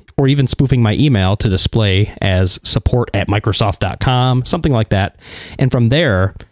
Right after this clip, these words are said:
scammer me would come up with a little plan to fish in some users. So how would I do it? Maybe I would go to a well-known rep-, website, like a random company website,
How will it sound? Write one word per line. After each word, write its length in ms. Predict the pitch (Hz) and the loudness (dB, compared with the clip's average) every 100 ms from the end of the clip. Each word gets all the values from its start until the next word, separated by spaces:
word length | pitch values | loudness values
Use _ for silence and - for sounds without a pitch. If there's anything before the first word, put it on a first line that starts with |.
| - | -8
scammer 480 | - - 131 127 113 | -2 0 2 2 4
me 260 | 131 117 98 | 4 4 2
would 180 | 101 | 2
come 160 | - 120 | 0 0
up 120 | 113 | 0
with 160 | 107 104 | 0 0
a 40 | |
little 200 | 107 110 | 0 0
plan 400 | - 139 127 104 | 0 0 2 2
to 80 | 101 | 0
fish 280 | - 101 - | 0 -2 0
in 120 | 110 | 0
some 160 | 123 135 | 2 4
users. 480 | 180 117 - - - _ _ _ _ - _ - _ _ - | 2 0 -6 -8 -12 _ _ _ _ -20 _ -20 _ _ -6
So 160 | - 113 | 0 2
how 140 | 127 | 2
would 100 | 127 | 2
I 80 | 110 | 0
do 260 | 110 127 | 2 4
it? 100 | 170 | 4
Maybe 340 | 117 139 160 156 | 4 2 4 2
I 60 | |
would 200 | 120 107 | 2 0
go 200 | 117 113 | 2 2
to 580 | 123 - 117 107 107 107 - - _ _ _ _ _ - | 0 0 2 4 2 0 -4 -20 _ _ _ _ _ -8
a 160 | - | -2
well-known 440 | 165 165 165 131 110 | 0 2 2 2 2
rep-, 240 | 98 92 | 2 0
website, 440 | 113 107 90 80 80 | 0 0 0 -2 -2
like 100 | 95 | 0
a 60 | |
random 320 | 95 110 104 95 | 2 2 2 0
company 380 | - 104 98 92 | -2 0 2 2
website, 540 | 90 92 101 92 | 0 0 0 0